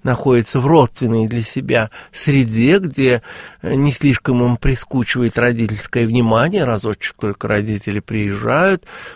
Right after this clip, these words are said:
но вместе с тем драгоценный опыт социализации, один за всех, все за одного, какие-то необременяющие тебя обязанности, с которых, которых тебя н-, никто,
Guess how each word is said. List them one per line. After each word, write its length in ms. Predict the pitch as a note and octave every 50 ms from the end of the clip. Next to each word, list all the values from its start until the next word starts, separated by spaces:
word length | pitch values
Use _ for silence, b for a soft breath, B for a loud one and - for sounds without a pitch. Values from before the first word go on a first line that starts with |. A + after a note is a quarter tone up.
| B B -
но 320 | - B2 C#3+ C#3+ C3+ C3+ C3
вместе 420 | B2 C3 C#3 D3+ D3+ - - E3+
с 60 | D3+
тем 220 | - - F#3+ G#3 G3
драгоценный 680 | E3+ D3+ B2+ C#3+ C3+ B2 - - - D#3 D#3 D#3 D3+ D3+
опыт 320 | D3 D3+ D3 - E3+ -
социализации, 1200 | - - F3+ E3 - - F#3+ F#3 F#3 G3 F#3+ F#3+ A#3+ B3+ C#4 B3 - - - - B2 A2 A2 - B B B B B B B
один 400 | - B2 A#2+ A#2 C3+ F3 F#3+ E3+
за 160 | D#3+ D#3 C3
всех, 280 | - - - D#3+ D#3 -
все 260 | - - - D3 C#3
за 180 | C3 C#3 C3
одного, 640 | B2+ A#2+ B2 B2 B2 B2 B2 A#2+ B2 B2+ C#3 F#3 A3 B B B B B B
какие-то 460 | - C3+ C3+ - - D3+ C3+ - C#3+
необременяющие 1000 | C#3+ D3+ D3 C#3+ C#3 C#3 D3 D3+ D#3 D#3 D#3 D#3 D3+ C#3+ C#3+ C#3+ C3 - - C3+
тебя 320 | - - C#3 C3 C3+ C3 C3
обязанности, 720 | C3 B2 C3 C3+ D3+ F3+ G3+ A3 A3+ G#3 - - F#3 F3 - -
с 80 | C3+ -
которых, 480 | - C3 A2+ - C3+ C3 C3+ C3+ B2 B B B B B B
которых 380 | B C3 B2 - C#3 B2+ A#2+ -
тебя 320 | - C#3+ C#3 C3 B2 -
н-, 760 | - B2 C3+ C3 - F2 F2 - - - - - D3 C#3+ D3
никто, 560 | D3+ C#3+ - - - - D3 A2 G#2 G2+ G#2